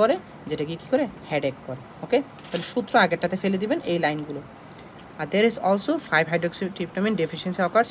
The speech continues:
in migraine। So, this is the pathophysiology of migraine, which is not, uh, written in the Davidson book। আমি এটা অন্য জায়গা থেকে collect করছি, but pathophysiology এটাই, Okay?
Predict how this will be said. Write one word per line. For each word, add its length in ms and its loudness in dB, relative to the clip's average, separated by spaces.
in 60 0
migraine। 340 -6
So, 60 -6
this 160 -4
is 140 2
the 120 6
pathophysiology 720 0
of 40 -6
migraine, 380 0
which 240 0
is 60 -2
not, 220 6
uh, 1600 -4
written 300 6
in 100 2
the 120 4
Davidson 460 2
book। 120 6
আমি 260 -4
এটা 120 -2
অন্য 240 2
জায়গা 220 4
থেকে 180 2
collect 340 4
করছি, 200 -2
but 140 2
pathophysiology 600 2
এটাই, 220 -6
Okay? 220 2